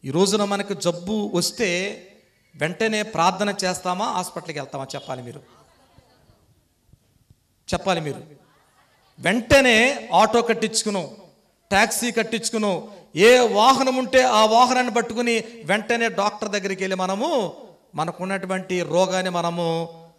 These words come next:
అది చికిత్స చేసుకుంటాం. కానీ ఇక్కడ హిజ్కియా రాజు ఎక్కడికి వెళ్ళలే మనలాగా,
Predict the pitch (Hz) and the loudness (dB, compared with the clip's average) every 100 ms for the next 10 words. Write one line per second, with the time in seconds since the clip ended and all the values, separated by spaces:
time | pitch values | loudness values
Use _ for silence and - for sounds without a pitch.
0 | - 147 156 160 - - 240 - 185 175 | -8 -6 -4 -4 -4 -4 -6 -6 -6 -6
1 | - 156 135 143 113 151 _ _ _ _ | -6 -10 -8 -8 -8 -16 _ _ _ _
2 | _ - 123 131 208 156 127 - 151 - | _ -10 -8 -6 -6 -8 -14 -20 -18 -10
3 | 147 139 147 214 185 175 160 135 151 147 | -8 -8 -10 -6 -4 -2 -6 -8 -10 -12
4 | - - _ - - 175 180 175 143 147 | -16 -20 _ -14 -12 -10 -10 -8 -8 -6
5 | 139 139 139 139 135 135 131 | -8 -8 -8 -8 -6 -8 -10